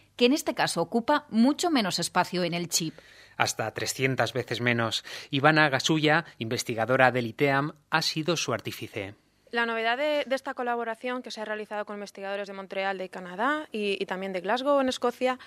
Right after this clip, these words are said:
Speaker 3: es que hemos conseguido realizar una línea de retardo integrada en un chip que es mucho más compacta que otras líneas de retardo que se habían integrado a-, hasta ahora, hasta unas trescientas veces más,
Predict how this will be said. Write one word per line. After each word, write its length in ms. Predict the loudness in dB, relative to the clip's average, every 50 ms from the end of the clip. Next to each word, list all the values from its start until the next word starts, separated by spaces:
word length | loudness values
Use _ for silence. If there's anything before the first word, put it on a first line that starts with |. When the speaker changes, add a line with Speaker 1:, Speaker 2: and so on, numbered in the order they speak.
| -20 -20 -20 -20 -20 -2 0
Speaker 3:
es 160 | 0 2 2
que 60 | 2
hemos 120 | 2 2 2
conseguido 400 | 0 -2 0 4 4 6 8 8
realizar 340 | 8 6 6 4 2 2
una 200 | 2 4 4 4 4
línea 220 | 2 2 2 4
de 80 | 4 4
retardo 600 | 2 2 4 6 6 6 6 4 4 2 0 0 -2
integrada 460 | -4 -4 -2 0 2 4 4 4 4
en 80 | 4 0
un 120 | -2 -6
chip 220 | -6 -6 -6 -6 -8 _ _ 0
que 120 | 2 2
es 120 | 2 2 2
mucho 340 | 0 0 0 -2 -2 -2
más 280 | 0 0 0 -2 -2 -4
compacta 760 | -6 -4 -4 -4 -4 -2 0 2 2 2 0 -2 -4 -4 -4 -8 _ _
que 80 | -4 -2
otras 220 | 2 4 4 4
líneas 180 | 4 2 0 0
de 60 | 0
retardo 400 | 0 0 2 4 4 4 4 4
que 100 | 0 -2
se 120 | -2 0 0
habían 340 | 0 2 2 2 2 0 -4 -10 -18 -20 -20 -20 -8 -2
integrado 580 | -2 0 2 4 4 6 8 8 8 8 8 8
a-, 60 | 8
hasta 320 | 6 4 0 0 0 -2
ahora, 220 | -2 0 -2 -4 -6
hasta 380 | -8 -10 -10 -4 -2 -2 0
unas 220 | 0 -2 -6 -8 -10
trescientas 440 | -10 -6 -4 -2 -2 -2 -2 -2
veces 280 | -4 -2 -2 -2 -2 -2
más, 320 | -2 -2 -2 -2 -2 -6